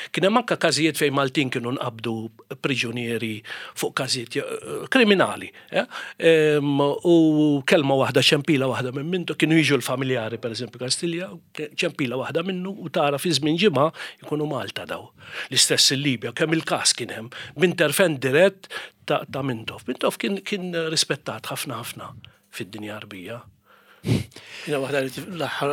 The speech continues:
Speaker 2: waħda l-affarijiet li mit-, li tiffaxxinani, kemm kien jagħmel ħbieb, kemm kienu jsiru ħbieb, mhux sempliċement
Speaker 1: Ekku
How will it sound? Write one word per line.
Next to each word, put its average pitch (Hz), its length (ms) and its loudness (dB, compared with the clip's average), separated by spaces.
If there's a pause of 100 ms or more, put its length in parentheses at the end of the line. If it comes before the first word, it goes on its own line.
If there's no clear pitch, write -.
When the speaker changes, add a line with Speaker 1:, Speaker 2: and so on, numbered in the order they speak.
Speaker 2:
waħda 156 320 -6
l-affarijiet 143 280 -6
li 147 80 -6
mit-, 135 180 -10
li 151 140 -10
tiffaxxinani, 127 760 -4 (460)
kemm 160 260 -4
kien 139 160 -8
jagħmel 143 320 -4
ħbieb, 143 460 -8 (640)
kemm 180 220 -2
kienu 175 220 0
jsiru 151 240 0
ħbieb, 143 280 0
mhux 202 200 0
sempliċement 131 720 -6
Speaker 1:
Ekku 120 400 -10